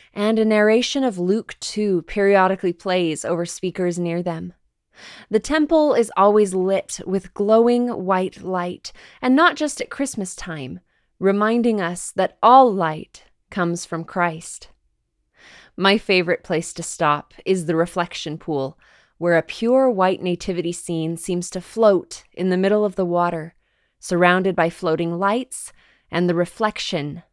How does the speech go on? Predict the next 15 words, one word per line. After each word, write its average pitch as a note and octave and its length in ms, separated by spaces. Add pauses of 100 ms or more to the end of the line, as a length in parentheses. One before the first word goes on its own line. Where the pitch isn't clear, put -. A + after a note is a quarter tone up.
(160)
of E3 180
the E3+ 80
temple. E3 600 (1300)
There E4+ 220
are - 140
also G3 340
many F3+ 360
activities D#3 800
at - 180
Temple F3 300
Square E3 400
this D#3+ 180
time D#3+ 240
of D#3 140
year. D3+ 340